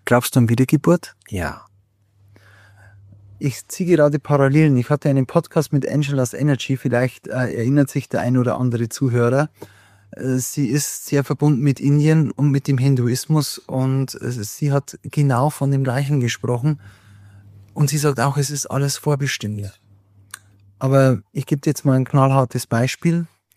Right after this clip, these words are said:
Speaker 1: War es vorbestimmt, dass deine Hunde oder dein Hund entführt werden musste?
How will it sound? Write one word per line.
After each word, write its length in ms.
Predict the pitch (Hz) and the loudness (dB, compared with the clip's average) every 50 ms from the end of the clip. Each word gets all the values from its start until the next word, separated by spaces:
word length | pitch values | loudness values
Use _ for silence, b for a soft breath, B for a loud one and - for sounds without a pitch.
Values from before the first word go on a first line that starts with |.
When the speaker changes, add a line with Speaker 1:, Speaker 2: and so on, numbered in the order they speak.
| _ _ _ - | _ _ _ -4
Speaker 1:
War 120 | - 120 | -2 0
es 100 | 127 - | 0 0
vorbestimmt, 580 | - - 135 123 123 - - - - 139 131 - | 0 -2 -2 -2 -2 -4 -8 -4 -4 -4 -2 -2
dass 140 | - 127 - | -4 -4 -4
deine 280 | - 120 123 135 135 123 | -2 -2 0 0 0 0
Hunde 460 | 135 139 139 131 - - 131 131 - | 0 0 0 0 0 0 0 0 0
oder 180 | - 123 117 123 | -2 -4 -4 -4
dein 300 | - - 120 120 123 113 | -2 -2 0 0 0 0
Hund 160 | 117 139 135 - | 0 0 0 0
entführt 400 | 104 120 113 - - 131 127 127 | 0 -2 -4 -2 -2 -2 -2 -2
werden 280 | 117 113 110 - 117 | -4 -4 -2 -2 -2
musste? 440 | 117 117 117 - - - - 147 139 | -2 -2 -4 -6 -10 -10 -10 -10 -10